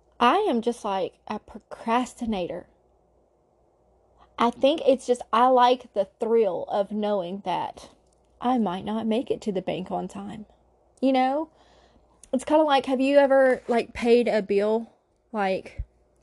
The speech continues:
the day that it's due instead of paying it, like, early? Or paid it, like, three days late? Just because it takes you out of your ordinary, like, "Okay, well, this bill's due on this day and this bill's due on this day."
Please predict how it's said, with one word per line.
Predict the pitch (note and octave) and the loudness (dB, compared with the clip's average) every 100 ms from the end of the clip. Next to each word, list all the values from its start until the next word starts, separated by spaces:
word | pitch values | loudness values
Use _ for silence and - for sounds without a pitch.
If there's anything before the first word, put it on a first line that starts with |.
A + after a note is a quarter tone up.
| _ | _
the | G#3+ A3 | -2 2
day | G3 G3 G#3 | 4 6 4
that | G3+ F#3+ | 2 -4
it's | - - | -8 -4
due | G3 G3 G#3+ G#3+ | -2 -2 -4 -6
instead | G#3+ - F#3+ | -8 -4 -8
of | F#3 | -6
paying | G3+ G3 | -6 -4
it, | F#3+ | -6
like, | - F3+ - | -6 -6 -4
early? | F#3 F#3+ G#3 A3 _ - - - | -4 -2 -4 -6 _ -20 -16 2
Or | A#3 | 4
paid | A3 - G#3+ A3 G#3+ | 4 0 2 2 2
it, | G#3+ - | 0 -2
like, | G#3 F#3+ D#3 - | -6 -6 -6 0
three | A#3 A3+ | 0 2
days | G3+ G3 F#3+ | 2 0 -2
late? | F3+ G3 - _ _ _ _ _ _ _ | -2 -2 -6 _ _ _ _ _ _ _
Just | A3 G#3+ | 0 0
because | - A3+ A3+ G#3 G3+ - - _ | -6 0 2 2 -2 -8 -18 _
it | A#3+ | -2
takes | - A3 - | 0 -2 0
you | A3 | -2
out | G3+ | 0
of | G3+ G#3 | -2 -2
your | G3+ | 0
ordinary, | A3 G#3 G#3 G3 G3 G3+ | 0 0 -2 -4 -4 -4
like, | F#3+ F3+ G3 | -4 -4 -4
"Okay, | G3 G3 | -4 -4
well, | F#3+ | -4
this | F#3+ G3+ - | -4 -6 -2
bill's | G#3+ G3+ | -2 -2
due | G3+ G#3 | 0 -2
on | G3+ | 0
this | G3+ G3 - | -2 -4 -4
day | G3+ | -4
and | F#3+ | -2
this | F#3+ G3 | -4 -6
bill's | - G3 F#3+ | -4 -4 -4
due | G3+ G3+ | -4 -4
on | |
this | F#3+ F#3+ | -4 -6
day." | G#3 G3 | -6 -8